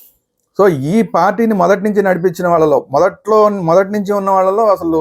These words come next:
విజయసాయి రెడ్డి గారు. పార్టీ పునాదుల దగ్గర నుంచి ఈయన ఉన్నాడు. So, అలాంటి విజయసాయి రెడ్డి గారు ఇప్పుడు బయటకు వెళ్ళిపోయిన తర్వాత, అయోధ్య రామరెడ్డి గారు ఫైనాన్షియల్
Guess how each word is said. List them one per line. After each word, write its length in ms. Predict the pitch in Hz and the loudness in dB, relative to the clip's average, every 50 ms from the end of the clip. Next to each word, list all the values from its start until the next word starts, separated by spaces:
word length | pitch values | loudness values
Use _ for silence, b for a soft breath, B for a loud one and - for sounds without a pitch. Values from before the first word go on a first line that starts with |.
| 151 151 | -2 -4
విజయసాయి 360 | 151 160 175 165 165 156 151 | -2 -2 -2 0 0 0 0
రెడ్డి 160 | 151 131 120 110 | -2 -4 -6 -8
గారు. 140 | - - - _ _ _ _ _ _ _ _ _ _ _ _ _ _ _ _ _ _ _ _ _ _ _ _ _ _ _ _ _ _ _ _ _ _ _ _ _ _ _ _ _ - | -12 -12 -14 _ _ _ _ _ _ _ _ _ _ _ _ _ _ _ _ _ _ _ _ _ _ _ _ _ _ _ _ _ _ _ _ _ _ _ _ _ _ _ _ _ -4
పార్టీ 260 | 131 135 143 139 175 | -4 -2 0 0 0
పునాదుల 400 | 185 165 156 160 175 175 175 185 175 | 0 2 2 2 2 2 2 2 2
దగ్గర 200 | 180 165 160 175 | 2 0 0 0
నుంచి 140 | 180 190 196 | 0 2 0
ఈయన 100 | 165 156 143 | 0 0 -2
ఉన్నాడు. 200 | 135 123 - - _ _ _ _ _ _ _ _ _ _ _ _ _ _ _ _ _ _ _ _ - | -6 -8 -10 -12 _ _ _ _ _ _ _ _ _ _ _ _ _ _ _ _ _ _ _ _ -2
So, 20 | 143 135 | 0 0
అలాంటి 320 | 127 160 175 185 175 170 170 151 | 2 2 0 0 0 0 2 2
విజయసాయి 360 | 147 165 180 180 180 190 185 185 | 4 4 4 4 4 4 4 4
రెడ్డి 140 | 180 170 175 | 2 2 2
గారు 120 | 180 170 | 2 2
ఇప్పుడు 160 | 170 160 139 156 | 0 0 2 0
బయటకు 180 | 139 151 151 170 | 0 0 0 -4
వెళ్ళిపోయిన 280 | 160 151 156 156 151 151 | -4 -2 -2 -2 -2 -2
తర్వాత, 180 | 147 143 170 160 143 | -2 -2 0 0 2
అయోధ్య 280 | 143 151 175 175 160 165 | 2 0 -2 -2 -2 -2
రామరెడ్డి 360 | 170 170 165 165 165 156 151 156 | -2 0 0 0 -2 -2 0 0
గారు 140 | 160 151 - - | 0 0 0 0
ఫైనాన్షియల్ 580 | 131 143 156 165 170 170 156 - - 165 165 | -2 -2 -2 -2 -4 -4 -4 -4 -2 0 0